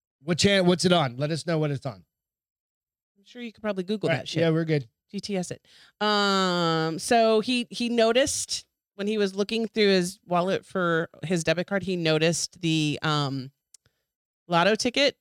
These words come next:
Speaker 2: in his
Speaker 1: Yeah.
Speaker 2: wallet, and he just had the person scan it, thinking, "Oh, I forgot about this. I wonder if I won a couple bucks." And so when she, when he first scanned it, um, the girl was like, "This is the missing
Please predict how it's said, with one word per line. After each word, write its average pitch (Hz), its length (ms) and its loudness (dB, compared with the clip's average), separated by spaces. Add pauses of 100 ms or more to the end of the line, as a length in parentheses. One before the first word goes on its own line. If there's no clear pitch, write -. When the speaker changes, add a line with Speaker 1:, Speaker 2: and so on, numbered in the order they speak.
Speaker 2:
in 226 100 -2
his 240 80 2
Speaker 1:
Yeah. 226 100 0
Speaker 2:
wallet, 254 440 2
and 196 120 0
he 190 120 2
just 202 200 -2
had 208 220 2
the 190 60 -6
person 190 420 -2
scan 185 420 -2
it, 359 200 0 (340)
thinking, 208 260 0
"Oh, - 60 0 (120)
I 415 40 2
forgot 508 220 0
about 480 180 2
this. 214 160 2
I 202 40 4
wonder 233 180 0
if - 80 -4
I 233 60 2
won 214 140 0
a 208 40 0
couple - 240 -4
bucks." - 440 -4 (460)
And 190 160 0
so 196 580 4
when 202 220 2
she, 214 220 -4 (120)
when 214 120 2
he 202 80 2
first 285 280 2
scanned 190 380 0
it, 180 240 2 (540)
um, 160 800 2 (880)
the 190 80 -2
girl 202 300 2
was 190 200 2
like, 180 340 -2
"This 175 240 -4
is 170 120 -6
the 139 100 -8
missing 120 360 -8